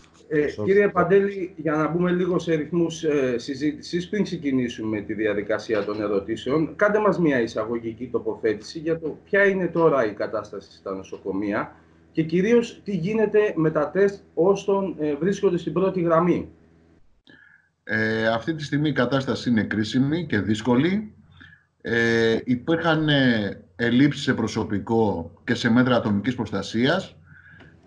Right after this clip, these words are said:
Speaker 3: Ε, παρόλο τις διαβεβαιώσεις της κυβέρνησης, αυτό δεν φαίνεται να αποτυπώνεται στα νοσοκομεία. Ε, συνεχίζουν να υπάρχουν οι ελλείψεις. Ε, και μάλιστα σε αρκετά νοσοκομεία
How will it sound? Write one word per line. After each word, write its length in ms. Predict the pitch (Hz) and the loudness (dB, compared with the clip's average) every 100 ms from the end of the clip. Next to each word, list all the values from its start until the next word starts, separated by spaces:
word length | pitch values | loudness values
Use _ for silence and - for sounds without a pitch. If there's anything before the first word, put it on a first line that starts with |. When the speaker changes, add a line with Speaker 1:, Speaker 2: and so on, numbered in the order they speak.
| - | -6
Speaker 3:
Ε, 340 | 127 131 127 | -2 2 2
παρόλο 360 | 123 127 139 170 | 2 4 4 2
τις 80 | 151 | 0
διαβεβαιώσεις 500 | 151 139 131 151 151 | 0 2 0 0 -2
της 100 | - | -2
κυβέρνησης, 760 | 127 147 147 123 113 - - _ _ _ _ | 0 2 2 0 -4 -12 -18 _ _ _ _
αυτό 500 | - 127 123 - 160 | -2 0 -2 -2 -2
δεν 160 | 143 170 | 0 -4
φαίνεται 500 | - 165 143 127 117 | -2 0 0 0 -2
να 100 | 113 | -4
αποτυπώνεται 880 | 107 107 117 - 127 123 104 104 98 | -4 -6 -6 0 2 2 0 -4 -8
στα 180 | - | -6
νοσοκομεία. 920 | 107 104 104 95 101 123 151 202 - - _ - - - _ 104 | -6 -6 -6 -4 0 2 2 0 -8 -20 _ -20 -20 -20 _ -20
Ε, 360 | - 120 120 120 - | -4 0 2 0 -4
συνεχίζουν 540 | - - 131 123 170 147 | -10 0 2 2 2 2
να 80 | |
υπάρχουν 380 | 123 123 120 113 | 2 2 0 0
οι 80 | 101 | -2
ελλείψεις. 720 | 98 104 - 175 202 202 - _ _ _ _ _ | -4 -6 -6 -6 -6 -8 -20 _ _ _ _ _
Ε, 600 | - 127 127 127 127 123 | -6 -2 0 0 0 0
και 200 | 123 131 | -2 -2
μάλιστα 640 | 139 156 143 147 135 123 | 2 0 0 2 2 2
σε 180 | 113 139 | 0 0
αρκετά 320 | 120 123 120 | 0 0 -2
νοσοκομεία 960 | 147 143 127 123 120 139 135 120 95 | 0 -2 -2 0 2 4 2 2 -2